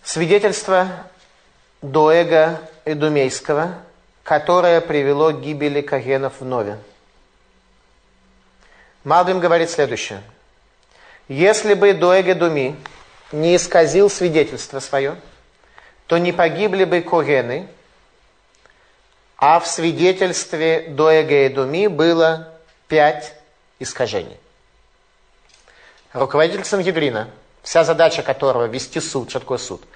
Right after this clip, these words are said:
Суд — это находить абсолютно точную истину и абсолютно истинные границы, где проходит эта истина.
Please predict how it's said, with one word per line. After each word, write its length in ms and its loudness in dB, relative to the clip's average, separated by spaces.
Суд — 240 0
это 400 2
находить 580 -2
абсолютно 920 -2
точную 680 0
истину 800 -2
и 60 2
абсолютно 540 0
истинные 560 -4
границы, 540 -4
где 140 -4
проходит 380 -2
эта 160 -6
истина. 480 -12